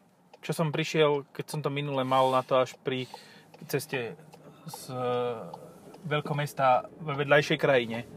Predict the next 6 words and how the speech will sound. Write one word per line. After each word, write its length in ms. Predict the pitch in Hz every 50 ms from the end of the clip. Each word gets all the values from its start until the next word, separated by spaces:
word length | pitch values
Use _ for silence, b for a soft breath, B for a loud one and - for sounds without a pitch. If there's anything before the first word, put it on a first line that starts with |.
| - - - - - - - - - - - - - - - - - - - - - - - - - - - - - - - - - - - - - - - - - - - - - - - - - - - - -
Ako 160 | - - 165
nie 320 | 170 196 220 233 233 226
je 60 | 220 -
to 160 | - 165 143
zlé, 560 | 117 120 110 107 110 113 123 135 156 160 151 - - - - - - - - - - - - - - B B B B B B B - -
ale 480 | - 135 143 147 151 147 147 147 135